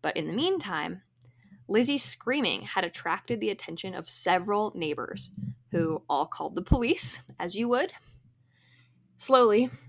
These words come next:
a curious crowd began to gather around the Borden residence. And at this point, Abby's whereabouts were still unknown. Reminder, Abby is the stepmother.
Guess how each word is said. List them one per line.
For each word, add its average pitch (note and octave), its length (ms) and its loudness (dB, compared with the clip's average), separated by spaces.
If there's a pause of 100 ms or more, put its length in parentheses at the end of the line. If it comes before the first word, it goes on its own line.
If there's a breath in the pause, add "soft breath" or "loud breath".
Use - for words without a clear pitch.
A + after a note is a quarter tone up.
a G3+ 80 0
curious A#3 480 0
crowd G3 540 0
began E3+ 320 -2
to E3 120 -8
gather A#3 540 0
around C3+ 320 -2
the - 60 -10
Borden C#3 320 -4
residence. - 760 -4 (1500)
And F3+ 160 -4
at - 120 -4
this F4+ 180 2
point, F3+ 360 0 (580)
Abby's B3 320 6
whereabouts E3+ 500 0
were E3 80 -8
still - 380 -6
unknown. C#3+ 400 -6 (420 loud breath)
Reminder, E3 500 2
Abby E3 300 4
is D3+ 400 -2 (180)
the C3+ 300 -8
stepmother. - 960 -6